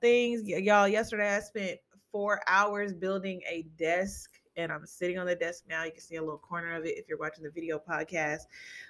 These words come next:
Um, but make, make sure you subscribe to my channel. I'm about to check out, I'll probably check it out tonight,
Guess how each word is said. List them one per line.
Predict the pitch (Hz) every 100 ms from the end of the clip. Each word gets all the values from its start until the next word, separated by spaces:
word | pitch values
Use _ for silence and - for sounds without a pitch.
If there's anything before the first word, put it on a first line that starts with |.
| -
Um, | 254 262
but | 262
make, | 254 262 -
make | 269 359
sure | 370
you | 339
subscribe | 320 - 262 247
to | 254
my | 233
channel. | 226 226 220 220 214
I'm | 190 185
about | - 180 185 190
to | - 208
check | 202 - 190 - -
out, | 170 175 175 165 - 190
I'll | 202
probably | 190 160 151
check | 156 147
it |
out | 143 -
tonight, | - 151 147